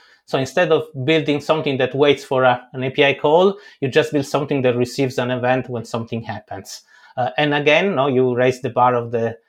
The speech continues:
shared responsibility because it's then our job as A W S to build something that waits without wasting resources.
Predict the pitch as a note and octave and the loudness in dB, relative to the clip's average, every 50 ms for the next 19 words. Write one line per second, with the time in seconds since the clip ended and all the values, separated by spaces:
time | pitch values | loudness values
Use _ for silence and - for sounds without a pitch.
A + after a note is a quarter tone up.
0 | _ _ - - - D3 B2+ C3 A#2+ B2 B2+ B2 - - B2+ B2+ - D#3+ C#3+ C#3+ | _ _ -8 -2 0 2 2 2 0 0 -2 -2 -2 -4 -4 -2 -2 -2 0 0
1 | C#3+ D3+ D3+ C3+ A#2+ A#2+ A#2 A#2+ A2+ - B2+ B2 - - - - _ _ - C3 | 0 2 0 0 -2 -2 0 -2 -2 0 -2 -6 -6 -10 -20 -20 _ _ -2 0
2 | B2+ B2+ B2 - - _ _ _ _ - B2+ C3+ C#3 C3+ C3+ C3 C3 B2 - D3+ | 0 0 -2 -6 -12 _ _ _ _ -2 0 2 4 4 4 4 2 2 2 2
3 | C#3+ C3+ A#2+ A2 A#2 A#2+ A#2+ - C3+ A#2 B2+ B2+ C3 C#3 C#3+ C#3 C3 C3 - - | 4 4 4 2 0 -2 -2 -2 -2 0 0 0 2 4 4 4 4 2 0 -4
4 | _ _ _ _ _ _ _ _ - C3 A2+ B2 C#3 C3+ B2+ C3+ - C#3+ C#3 C#3 | _ _ _ _ _ _ _ _ -6 -4 0 2 2 2 2 2 -2 -2 -2 -2
5 | - C#3 C3+ A#2+ B2 A#2 - B2+ C3 C3 C3 C3+ C3+ C3+ - - B2 A#2 B2 A#2+ | -2 -2 -2 0 -2 -2 -2 0 2 2 4 2 2 0 -4 -4 -4 -2 0 0
6 | A#2+ A#2 - A#2 A#2 A#2 A#2 - A#2+ A#2 A2 A#2 A2+ - A#2+ G#2 - - - G2 | -2 0 0 0 -2 -2 -2 -2 -4 -2 -2 -4 -2 -2 -2 -2 -2 -4 -6 -8
7 | - - - | -8 -10 -18